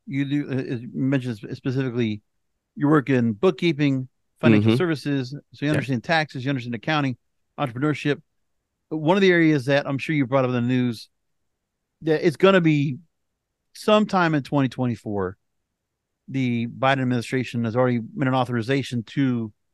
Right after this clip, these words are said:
Speaker 1: the D E A to look at the scheduling cannabis
Speaker 2: Yep.
Speaker 1: from Schedule One to Schedule Three. We know that the implications are gonna help to remove the onus of the I R S two eighty E, the, the,
Speaker 2: Mm-hmm.
Speaker 1: that, that code that's always been put in place that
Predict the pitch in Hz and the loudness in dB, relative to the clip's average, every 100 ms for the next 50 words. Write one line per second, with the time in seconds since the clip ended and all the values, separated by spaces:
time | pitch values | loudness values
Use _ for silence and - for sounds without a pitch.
0 | _ _ _ _ _ _ _ _ _ _ | _ _ _ _ _ _ _ _ _ _
1 | _ _ _ 139 139 139 165 139 143 131 | _ _ _ -6 -4 -2 -2 0 2 2
2 | 123 110 _ _ _ _ _ _ _ _ | 0 -4 _ _ _ _ _ _ _ _
3 | - 160 165 160 147 135 - 208 131 107 | -4 2 2 2 -2 -4 0 2 2 -4
4 | 85 - _ _ - 160 117 120 127 113 | -8 -12 _ _ -2 4 4 2 -2 -6
5 | 143 123 123 113 - 104 98 107 101 - | -4 -2 -2 -2 -6 -6 -6 -6 -8 -8
6 | _ _ _ 127 139 165 170 160 139 143 | _ _ _ 0 2 4 6 6 4 0
7 | 127 151 147 - 123 127 135 123 127 - | -2 -2 -4 -4 -4 -2 0 2 0 -2
8 | - 127 117 123 170 285 247 107 - _ | -2 -2 0 0 2 4 2 0 -10 _
9 | _ _ _ _ _ 143 151 160 165 165 | _ _ _ _ _ -2 0 0 0 2
10 | 160 143 147 131 147 - 135 151 147 131 | 2 2 2 2 0 0 2 4 4 2
11 | 131 - - 156 147 131 127 131 120 110 | 0 -4 -4 -2 0 -2 -4 -4 -4 -6
12 | _ _ _ _ _ - 139 95 95 143 | _ _ _ _ _ -6 -2 0 2 2
13 | 143 _ _ - 147 - - 220 190 143 | 0 _ _ 0 0 0 2 6 6 6
14 | 123 151 123 131 143 123 - 175 139 135 | 2 2 2 -2 -2 -2 4 4 4 -2